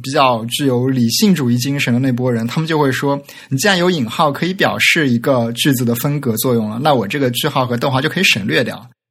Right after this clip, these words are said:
我就可以不要放在那个里面，我外面加的那个句号和逗号呢，其实是对整句句子来说跟这个引用问题无关。那我们回到中文这边说，中西文之间要不要加这个空格来起一个分词作用？因为，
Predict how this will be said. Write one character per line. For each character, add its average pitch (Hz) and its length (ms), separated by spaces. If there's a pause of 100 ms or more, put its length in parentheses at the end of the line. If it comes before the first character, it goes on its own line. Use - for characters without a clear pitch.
(260)
我 120 80
就 147 100
可 160 140
以 156 60
不 135 100
要 202 160
放 135 180
在 117 120
那 117 120
个 110 80
里 104 160
面， 113 280
我 120 160
外 196 160
面 147 180
加 143 180
的 143 80
那 143 80
个 123 120
句 131 160
号 123 120
和 117 120
逗 123 180
号 117 140
呢， 107 100
其 - 120
实 135 140
是 143 340
对 147 140
整 127 220
句 160 200
句 214 180
子 135 100
来 113 160
说 117 220
跟 151 160
这 165 40
个 156 60
引 120 120
用 143 140
问 151 140
题 127 140
无 107 120
关。 139 240 (440)
那 190 80
我 175 40
们 156 80
回 143 200
到 175 260
中 202 240
文 143 220
这 151 100
边 147 240
说， 156 260 (220)
中 208 160
西 208 120
文 160 140
之 175 120
间 175 480
要 247 180
不 135 120
要 110 180
加 123 200
这 127 120
个 120 100
空 131 240
格 117 180
来 113 200
起 117 240
一 - 20
个 110 80
分 156 200
词 127 180
作 117 160
用？ 113 160
因 190 120
为， 214 200